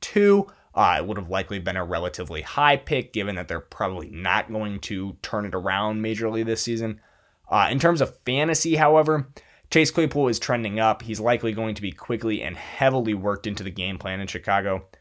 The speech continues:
Justin Fields is still absolutely not a viable fantasy quarterback until massive changes are made. Uh, and the rest of Chicago's receivers and tight ends are now likely to see even less consistent volume,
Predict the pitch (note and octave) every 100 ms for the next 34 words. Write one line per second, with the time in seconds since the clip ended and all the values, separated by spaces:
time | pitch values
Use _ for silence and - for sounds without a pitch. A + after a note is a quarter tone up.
0 | _ _ - - C3 C3+ A#2+ A#2+ G#2+ A2
1 | - G#2 G2 A2+ - G2 G#2 G2+ G2 F2
2 | F#2 F#2+ F2+ F2+ F#2 F2+ E2+ F2+ - G2+
3 | F#2+ F#2 F#2 - F#2 A2 F#2 E2+ E2 _
4 | _ _ _ - A2+ A#2+ A#2+ A2+ - G2+
5 | - G2 F#2+ F2+ F2 F2+ F2+ F2 E2+ -
6 | _ _ _ _ _ G2+ F#2 - A#2 C3
7 | D3 D3+ C#3+ B2 C3+ C3 B2 A#2 A2 G#2+
8 | A2+ A2 A2 G#2+ G#2+ G#2 G#2 G2 G2 F#2+
9 | F#2+ F#2 G2+ F#2+ F#2+ - G2 E2 F#2 F2
10 | F#2 G#2 G#2+ C3+ - - D#3 D3 E3 D#3+
11 | D3+ D#3 D#3 D#3 D3+